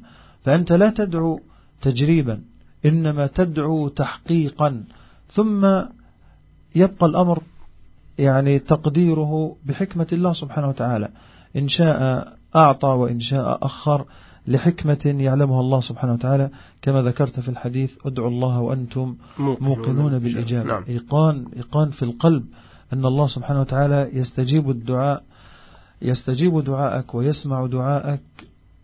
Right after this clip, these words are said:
Speaker 1: حيثما كنت وأينما كنت وإيش مكان هذا الدعاء. طبعا، مما يذكره العلماء في موضوع شروط استجابة الدعاء إنه، إنه كذلك ما يكون في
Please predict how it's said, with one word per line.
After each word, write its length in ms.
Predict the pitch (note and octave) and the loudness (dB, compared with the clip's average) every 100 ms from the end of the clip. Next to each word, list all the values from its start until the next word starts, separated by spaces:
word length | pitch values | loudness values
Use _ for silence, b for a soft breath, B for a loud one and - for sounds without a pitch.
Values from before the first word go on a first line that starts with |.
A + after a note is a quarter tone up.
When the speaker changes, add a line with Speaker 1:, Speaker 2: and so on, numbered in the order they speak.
| _ - | _ -16
Speaker 1:
حيثما 760 | - E3+ F#3 E3+ D#3+ D3+ D3+ D3+ D3 | 0 2 4 0 -2 0 0 -2 -2
كنت 500 | F#3 F3+ E3+ - C3 | 0 0 -2 -6 -6
وأينما 560 | A#2+ E3+ D#3+ D3+ D3+ | 0 0 0 -2 -4
كنت 400 | D3 E3+ F#3 F3 - - b b b - | -4 -2 -2 -4 -10 -20 b b b 0
وإيش 1200 | C#3 D#3 D#3+ D#3+ D#3+ - _ _ _ G#3+ A3+ - | 6 8 10 6 4 -2 _ _ _ 2 2 0
مكان 340 | D3+ C#3+ C#3+ B2+ | -4 0 0 0
هذا 200 | C3 A#2 | 0 -2
الدعاء. 360 | A2+ G#2 G2+ - b b b b b | -4 -6 -6 -12 b b b b b
طبعا، 220 | C#3+ D#3 E3 | 0 2 2
مما 240 | G#3+ A3 | 2 0
يذكره 360 | F3+ - F#3 E3+ | -2 0 2 4
العلماء 500 | D3+ D3+ D#3 D#3 - _ - - _ _ _ _ - - | 2 2 2 0 -4 _ -20 -20 _ _ _ _ -18 -10
في 280 | - C#3 C3 | -2 2 4
موضوع 560 | B2 A#2+ D#3 C#3 - - _ _ | 2 4 2 2 -2 -10 _ _
شروط 400 | - C#3 C#3 E3 | -8 -2 0 0
استجابة 460 | B2 - B2+ C#3 B2 B2 | -2 -6 -4 -2 -4 -6
الدعاء 440 | A#2 A#2+ C3+ C3+ b b b b b C3 | -6 -4 -2 -4 b b b b b -6
إنه، 640 | C3+ C#3 C#3 C#3 C3+ - - | -4 0 0 0 -2 -6 -10
إنه 160 | C3+ B2 | -8 -4
كذلك 420 | C#3 D3 F3 F3 | 2 4 4 4
ما 80 | E3+ | 2
يكون 280 | F3 G3 F3+ | 2 0 0
في 480 | - F3 E3+ E3 | 0 2 2 0